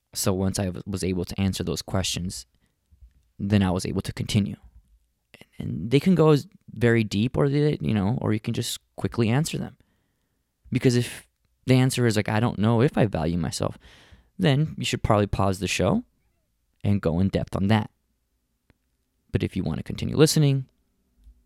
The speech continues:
let's go ahead. The majority of people at work, I think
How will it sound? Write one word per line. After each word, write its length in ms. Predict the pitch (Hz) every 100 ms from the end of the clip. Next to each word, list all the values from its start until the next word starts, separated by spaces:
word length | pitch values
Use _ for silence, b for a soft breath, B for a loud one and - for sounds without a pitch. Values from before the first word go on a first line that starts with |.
| _ _ -
let's 140 | 107
go 300 | - 98 98 - -
ahead. 340 | 104 101 92 - B B B B
The 60 | 131
majority 340 | 127 139 139
of 60 | 117
people 440 | - 107 107 104 -
at 180 | 98
work, 340 | 98 98 - - - - - _ -
I 80 | 101
think 540 | - 95 90 - -